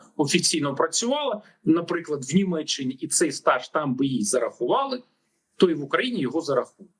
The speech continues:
Але що саме, яка це довідка, чи це підприємство має видати, чи це,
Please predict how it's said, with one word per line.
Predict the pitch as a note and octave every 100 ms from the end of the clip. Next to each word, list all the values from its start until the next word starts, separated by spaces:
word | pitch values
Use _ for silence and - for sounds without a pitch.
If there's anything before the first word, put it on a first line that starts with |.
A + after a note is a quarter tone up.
| _ _ _ _ -
Але | C#3+ F3+ E3+
що | - F#3+
саме, | - B3 A#3+ D#3+
яка | D#3 F3
це | - E3+
довідка, | C#3+ F#3+ F3+ D#3 -
чи | - C3+
це | -
підприємство | D3 C#3+ - D3+ E3 D#3 - C#3+
має | C#3 C#3
видати, | B2+ C3+ A#2+ A#2 A#2
чи | -
це, | C3 C#3+ B2+